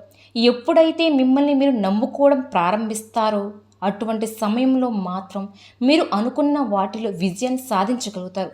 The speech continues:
కాబట్టి ఇక నుంచి అయినా సరే ఈ మేషరాశి జాతకులు ఖచ్చితంగా మీరు అనుకున్న వాటిల్లో విజయాన్ని సాధించాలి అనుకుంటే మాత్రం దైవ ఆరాధనతో పాటు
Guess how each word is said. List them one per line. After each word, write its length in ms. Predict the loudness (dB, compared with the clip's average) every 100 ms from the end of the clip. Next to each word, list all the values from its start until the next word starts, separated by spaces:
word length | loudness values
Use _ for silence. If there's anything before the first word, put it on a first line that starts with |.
| -14 -4
కాబట్టి 400 | 2 2 2 -2
ఇక 280 | -2 -4 0
నుంచి 360 | 2 0 -2 -6
అయినా 340 | -4 -4 -6
సరే 420 | -6 -4 -4 -6 -14 -16 -4
ఈ 180 | -2 0
మేషరాశి 600 | 0 0 -2 -2 -2 -2
జాతకులు 460 | -4 -6 -6 -12 -12 -18 _ 2 2
ఖచ్చితంగా 800 | 2 -8 -6 -4 -4 -4 -6
మీరు 260 | -2 -2 -2 -2
అనుకున్న 480 | -4 -2 0 0 0
వాటిల్లో 600 | -2 -6 -6 -8 -6 -8 -8
విజయాన్ని 520 | -8 -6 -4 -2 -4
సాధించాలి 640 | -4 -2 -2 -4 -4 -4
అనుకుంటే 560 | -4 -8 -6 -6 -4 -4
మాత్రం 460 | -6 -10 -12 -14 -14 _ _ -20 -12 -2
దైవ 380 | 2 2 2
ఆరాధనతో 720 | 2 0 -2 -2 -2 -4 -6 -8
పాటు 440 | -8 -10 -10 -12